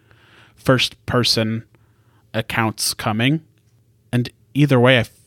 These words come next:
think w-, they're getting ahead of the potential for leaks of this developer went and tried it and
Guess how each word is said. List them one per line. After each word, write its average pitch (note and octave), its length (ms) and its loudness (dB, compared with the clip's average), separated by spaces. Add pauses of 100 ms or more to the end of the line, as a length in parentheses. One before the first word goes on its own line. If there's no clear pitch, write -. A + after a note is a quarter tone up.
(160)
think C3+ 240 2
w-, A2+ 280 -8
they're A#2 180 -2
getting B2+ 300 -2
ahead A#2 260 0
of A#2 120 -4
the A#2 80 -2
potential A2+ 440 -6
for G#2 200 -6
leaks G2+ 480 -4
of F2 300 -14 (840)
this C3+ 180 2
developer A#2+ 500 0
went A#2+ 180 0
and A2+ 80 -6
tried A2+ 280 0
it A#2 140 2
and A2 180 -8